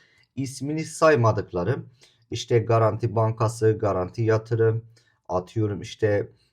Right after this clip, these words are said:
Yapı Kredi Bankası, buralarda ismini yani saymadığımız bir sürü, e, banka ve bir sürü aracı kurum var. Bunların dışında hepsinde, e, şirketin halka arzına katılabiliyorsunuz. Burada sıkıntı yok.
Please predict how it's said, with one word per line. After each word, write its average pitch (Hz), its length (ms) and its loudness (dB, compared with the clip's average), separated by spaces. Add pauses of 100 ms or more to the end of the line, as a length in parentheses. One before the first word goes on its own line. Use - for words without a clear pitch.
(120)
Yapı 104 440 -2
Kredi 110 400 0
Bankası, 117 600 0
buralarda 98 540 -2
ismini 120 600 -4
yani 95 300 -4
saymadığımız 110 840 -4
bir 117 80 0
sürü, 127 380 -4 (540)
e, 98 580 -2 (640)
banka 139 640 -2
ve 113 200 4
bir 123 80 -2
sürü - 220 -8
aracı 117 400 2
kurum 113 300 0
var. 165 200 -2
Bunların 127 440 0
dışında 135 480 -2
hepsinde, 156 600 -4 (460)
e, 104 340 2
şirketin 123 480 -2
halka 135 360 -2
arzına 127 300 0
katılabiliyorsunuz. 127 880 0
Burada 123 280 -2
sıkıntı 120 400 -4
yok. 127 280 0